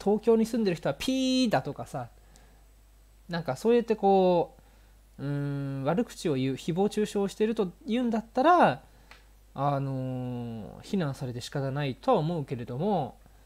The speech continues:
ただまあ、ネトウヨっつってもね、その、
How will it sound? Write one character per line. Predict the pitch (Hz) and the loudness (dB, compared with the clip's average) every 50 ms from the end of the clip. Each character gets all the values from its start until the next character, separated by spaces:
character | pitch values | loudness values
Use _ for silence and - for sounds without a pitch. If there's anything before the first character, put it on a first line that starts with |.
| - - - _ _ - | -20 -20 -20 _ _ -2
た | - | 2
だ | 233 220 185 | 4 4 4
ま | 180 190 185 | 6 4 4
あ、 | 170 143 | 4 2
ネ | 139 151 | 0 0
ト | 151 233 247 | 2 2 2
ウ | 247 | 2
ヨ | 262 254 | 2 0
っ | |
つ | 254 - | -2 -6
っ | - | -6
て | - 285 | -2 -2
も | 208 165 | -2 0
ね、 | 160 196 214 196 160 139 123 - 170 | 2 2 4 4 2 0 -2 -8 -12
そ | - - - | -16 -10 -8
の、 | 156 143 139 139 - | -6 -6 -6 -6 -8